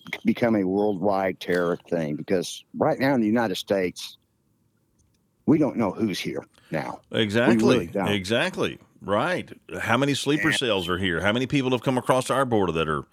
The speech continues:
Speaker 2: terrorists or sympathizers?
Speaker 1: Uh-huh.
Speaker 2: And we, we have no idea. And this is, this is exactly what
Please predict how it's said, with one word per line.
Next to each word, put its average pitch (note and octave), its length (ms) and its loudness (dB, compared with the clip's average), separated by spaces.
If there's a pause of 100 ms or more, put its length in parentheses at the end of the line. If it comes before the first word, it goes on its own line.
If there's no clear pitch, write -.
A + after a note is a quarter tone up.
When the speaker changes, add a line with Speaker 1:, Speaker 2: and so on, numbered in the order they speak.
(800)
Speaker 2:
terrorists A2 440 0
or F2 120 -4
sympathizers? G2+ 840 2
Speaker 1:
Uh-huh. F2 40 -4
Speaker 2:
And G2 100 -2
we, G2+ 80 -2
we G2 220 -6
have C#3+ 120 -2
no A2+ 140 2
idea. G2+ 320 -2
And F#2 100 -2
this G#2+ 200 0
is, A#2 300 -6
this F#2+ 160 -4
is G2 40 -2
exactly G#2 640 -2
what G#2+ 320 2